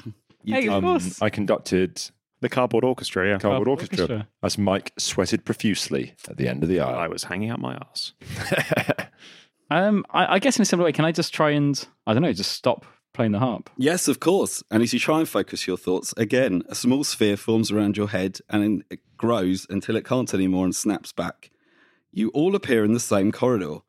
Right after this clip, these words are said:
Speaker 1: You seem to be standing with one another, both recognizing each other, but not fully understanding how.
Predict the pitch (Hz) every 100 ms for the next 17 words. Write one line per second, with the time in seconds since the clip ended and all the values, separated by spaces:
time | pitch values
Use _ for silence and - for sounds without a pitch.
0 | _ _ - - 202 175 185 - 156 170
1 | 131 101 92 98 90 92 90 87 - _
2 | _ - 143 151 131 196 - 113 101 92
3 | 92 87 92 90 90 113 _ 110 117 -
4 | - 175 156 147 131 123 104 95 98 104
5 | 123 120 90 73